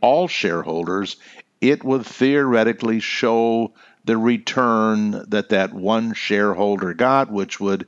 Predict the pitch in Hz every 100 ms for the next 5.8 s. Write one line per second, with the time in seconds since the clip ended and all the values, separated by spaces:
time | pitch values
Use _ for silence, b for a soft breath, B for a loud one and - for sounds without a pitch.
0 | B B B B 92 98 92 107 104 -
1 | 98 98 - 95 92 - 95 80 92 90
2 | - 87 87 92 - 101 95 92 90 -
3 | B B B - - 95 95 92 - -
4 | - - 98 92 92 101 95 82 80 -
5 | - 135 113 90 71 - -